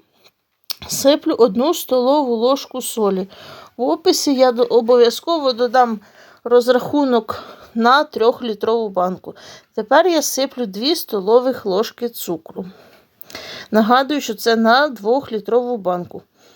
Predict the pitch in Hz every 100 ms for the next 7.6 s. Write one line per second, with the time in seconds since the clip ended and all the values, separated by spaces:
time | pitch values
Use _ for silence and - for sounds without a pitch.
0 | _ - 240 233 226 - 196 185 190 247
1 | 320 392 285 196 208 202 202 196 190 185
2 | - - 302 359 349 339 330 - - -
3 | _ - 392 415 285 214 240 247 262 247
4 | 220 233 208 - 202 185 202 269 277 330
5 | 330 359 349 349 359 - - - 330 339
6 | 339 285 - - 294 - - 392 - 190
7 | 190 - - - -